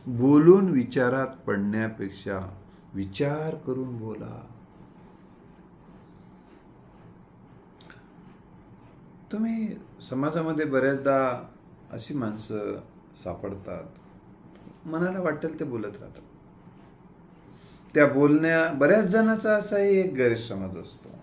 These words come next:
पुढच्यांना काही लक्षात येत नाही,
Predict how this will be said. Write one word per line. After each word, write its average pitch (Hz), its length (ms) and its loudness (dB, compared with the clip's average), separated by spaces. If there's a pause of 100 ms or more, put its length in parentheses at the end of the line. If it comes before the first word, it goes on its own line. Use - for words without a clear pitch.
(1500)
पुढच्यांना 135 800 -4
काही 117 480 -6
लक्षात - 560 -12
येत 101 360 -12
नाही, 73 180 -18